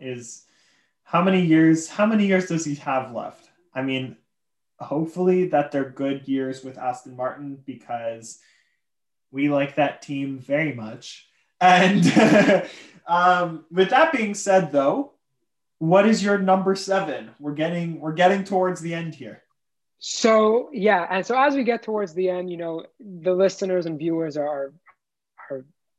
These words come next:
Speaker 2: in their head being like, "Who didn't they mention yet? Who didn't Jordan mention yet? Who didn't Jordan mention yet?" And I don't think this is somebody that, uh, I think this is someone that people want us, that the listeners want us to me-, mention later on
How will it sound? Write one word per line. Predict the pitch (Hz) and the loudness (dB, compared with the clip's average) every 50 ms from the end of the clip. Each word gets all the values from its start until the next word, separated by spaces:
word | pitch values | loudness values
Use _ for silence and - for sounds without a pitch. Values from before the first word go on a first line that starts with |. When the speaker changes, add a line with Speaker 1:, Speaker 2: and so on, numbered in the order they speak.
| _ _ _ _ _ _ _ _ | _ _ _ _ _ _ _ _
Speaker 2:
in | - 180 | -6 -4
their | 175 165 147 | -2 -2 0
head | 135 147 151 147 139 | 0 0 0 0 0
being | 151 151 151 | -4 -6 -4
like, | 147 139 - | -4 -6 -4
"Who | - - 196 | -2 -4 0
didn't | 147 185 185 180 170 160 | 2 2 2 2 2 0
they | 143 147 | 0 -2
mention | 143 139 135 131 - 139 135 | -2 -2 -4 -6 -8 -8 -8
yet? | 127 123 - | -8 -6 -6
Who | - | -2
didn't | 170 156 170 160 156 156 151 | 0 2 2 2 2 2 2
Jordan | 147 151 151 147 143 143 139 | 2 2 2 2 0 0 -2
mention | 143 139 139 139 - 147 139 | -2 -4 -4 -4 -4 -2 -4
yet? | 135 131 | -4 -4
Who | - - 135 _ - | -6 -16 -10 _ 2
didn't | 156 151 143 135 135 | 2 2 2 0 -2
Jordan | 143 135 135 135 127 | -2 -4 -4 -4 -6
mention | 131 131 135 - - 147 143 | -8 -10 -10 -10 -10 -6 -6
yet?" | 139 135 - _ _ - - - _ - | -6 -6 -8 _ _ -20 -20 -20 _ -4
And | 214 202 196 | 0 2 2
I | 185 | 2
don't | 160 143 202 208 220 214 | 4 4 4 4 2 2
think | 247 233 220 | -2 -2 -2
this | 214 214 | -2 -4
is | 208 165 | -6 -6
somebody | - 202 190 185 185 196 190 170 | -6 -6 -4 -2 0 0 2 2
that, | 175 165 160 160 156 _ _ _ _ _ _ _ _ _ _ _ _ _ _ _ _ _ - | 0 0 -2 -2 -6 _ _ _ _ _ _ _ _ _ _ _ _ _ _ _ _ _ -6
uh, | - 170 165 151 151 151 156 175 190 _ _ _ _ _ _ _ - | -2 -2 -2 -2 -2 -4 -8 -10 -12 _ _ _ _ _ _ _ -10
I | - 170 | -8 -4
think | 208 226 220 | -4 -4 -4
this | 208 - | -4 -6
is | 190 | -4
someone | - 214 202 202 196 190 | -2 -2 0 0 0 0
that | 180 180 175 175 - | 0 0 -2 -2 -6
people | - 208 202 - 202 175 | -6 -4 -2 0 0 0
want | 170 175 175 175 | 2 2 2 0
us, | 160 - - _ _ | 0 -2 -6 _ _
that | - 175 175 - _ _ _ _ _ _ _ _ _ _ _ _ _ _ _ _ _ _ _ - | -4 -4 -4 -6 _ _ _ _ _ _ _ _ _ _ _ _ _ _ _ _ _ _ _ -4
the | 208 185 | -4 -4
listeners | 175 175 185 277 285 262 - 269 247 208 | -2 0 2 2 2 4 4 2 4 4
want | 220 220 220 220 214 | 4 4 2 2 2
us | - | 0
to | 214 | 0
me-, | 202 202 208 - - | 2 2 0 0 -2
mention | 220 214 208 208 208 202 - 214 202 190 | -4 -2 0 0 0 0 0 -2 -2 0
later | 185 180 180 185 185 185 185 180 170 | 2 4 6 6 6 6 6 4 4
on | 165 160 160 160 160 156 | 2 0 -2 -4 -8 -12